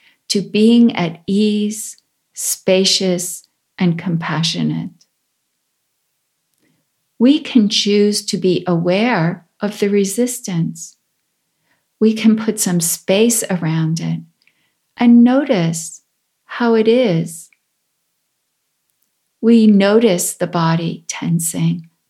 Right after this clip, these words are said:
pulling back, and contracting. Underneath, below consciousness, the pain has snagged our identity.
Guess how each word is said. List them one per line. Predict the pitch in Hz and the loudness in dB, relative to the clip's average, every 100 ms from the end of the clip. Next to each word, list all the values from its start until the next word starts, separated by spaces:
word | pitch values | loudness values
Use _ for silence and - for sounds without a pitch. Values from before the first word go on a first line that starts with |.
| - | -8
pulling | - 220 214 190 | 0 2 4 0
back, | 175 170 160 160 - _ _ _ | 0 0 0 -2 -10 _ _ _
and | 190 175 | -6 -4
contracting. | - 165 165 160 156 165 - - - 165 - _ _ _ _ _ _ _ _ _ - | -2 -2 -2 -4 -6 -6 -8 -4 -2 -4 -8 _ _ _ _ _ _ _ _ _ 0
Underneath, | 247 254 202 196 214 214 170 - - | 2 4 2 2 2 0 -2 -6 -6
below | 185 180 208 247 | -4 -2 -2 -2
consciousness, | - 180 165 165 170 165 165 160 165 165 - _ _ _ _ _ | -4 -2 0 -2 -6 -8 -4 -4 -4 -8 -18 _ _ _ _ _
the | 214 | -12
pain | - - 214 208 220 226 | -10 -6 -2 2 2 2
has | 220 - 170 | 0 -2 -4
snagged | - - 180 175 185 185 185 - | -4 -4 -2 -2 -2 -4 -6 -6
our | 170 | -2
identity. | 165 165 160 165 170 170 160 156 - | 0 -2 -2 -4 -4 -4 -4 -6 -10